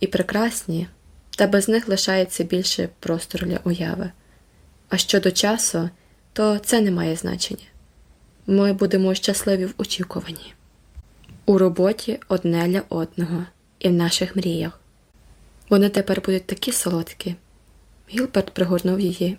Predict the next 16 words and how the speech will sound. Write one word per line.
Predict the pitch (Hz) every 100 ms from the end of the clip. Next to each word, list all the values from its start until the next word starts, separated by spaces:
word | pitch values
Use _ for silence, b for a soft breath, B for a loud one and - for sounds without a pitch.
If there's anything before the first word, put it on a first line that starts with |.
| -
і | 196
поцілував. | 185 - 170 160 156 165 - _ _ _ - _ - - _ - -
А |
потім | 175 214 220 185 180
вони, | 180 185
короновані, | - 180 165 165 180 180 170 165 B B B
король | - 180 175 185
та | 180 170
королева | 170 165 160 185 180 170
щасливого | - 170 170 175 165 165
краю | - 170 160 160
любові, | 147 180 226 226 190 - b b b -
рушили | 180 220 - 233 233
додому | 214 170 160 170
в | 185
сутінках, | - 156 - 156 - 160 -